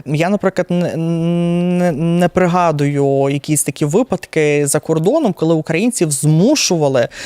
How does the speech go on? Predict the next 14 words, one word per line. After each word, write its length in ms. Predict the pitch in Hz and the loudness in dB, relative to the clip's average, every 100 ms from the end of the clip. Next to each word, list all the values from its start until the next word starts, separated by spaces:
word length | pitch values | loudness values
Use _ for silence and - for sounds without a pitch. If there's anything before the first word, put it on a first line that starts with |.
| 185 | -6
отримати 720 | 151 135 165 214 220 190 180 | -4 0 2 4 2 0 0
якесь, 640 | 170 165 156 151 160 156 - | 2 2 0 0 -2 0 -2
е, 340 | 120 104 117 | -2 -2 -2
громадянство 640 | 151 170 160 170 190 - 165 | 0 0 0 0 -2 0 -2
іншої 460 | 170 175 - 151 | 0 -2 -2 -2
країни, 520 | 147 165 151 202 285 | -2 -4 -2 0 2
бо, 320 | 202 160 160 156 | 2 2 2 2
бо 160 | 156 | 0
ми 180 | 165 208 | 2 2
рятуємося 640 | 185 - 185 185 165 - | 0 0 0 0 -2 -2
від 180 | 160 160 | -2 -2
війни, 380 | 151 165 160 139 | -2 -2 -2 -2
наприклад, 540 | 123 - 127 110 131 | -4 -4 -4 -2 -2
та? 200 | - 233 | 0 -2